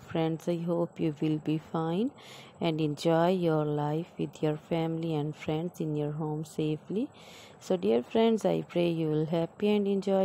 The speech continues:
your life and keep smiling always. Amin. So dear friends, let's go the video. I am back again with most demanding and attractive collection of cross stitch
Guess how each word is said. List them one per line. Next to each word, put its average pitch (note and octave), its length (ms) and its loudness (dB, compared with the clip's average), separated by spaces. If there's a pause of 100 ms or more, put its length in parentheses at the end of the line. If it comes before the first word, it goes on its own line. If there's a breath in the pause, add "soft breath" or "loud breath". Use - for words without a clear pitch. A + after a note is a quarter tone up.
(100)
your F#3 160 2
life F#3 420 0
and D#3 220 -4
keep E3 260 -4
smiling D#3+ 600 -4
always. D3+ 680 -2
Amin. D#3 540 -2
So - 160 -6
dear D#3 200 -2 (140)
friends, E3 320 -2 (680 loud breath)
let's E3 440 0
go E3 240 2
the D#3 120 -2
video. E3 460 -2 (680)
I E3 100 4
am D#3+ 260 2
back D#3 240 4
again E3 460 2
with E3+ 220 0
most F3+ 320 0
demanding B3+ 560 2
and E3 260 0 (100)
attractive F3+ 640 -2
collection G3+ 520 0
of F#3 200 -2 (140)
cross E3 320 0
stitch - 380 -2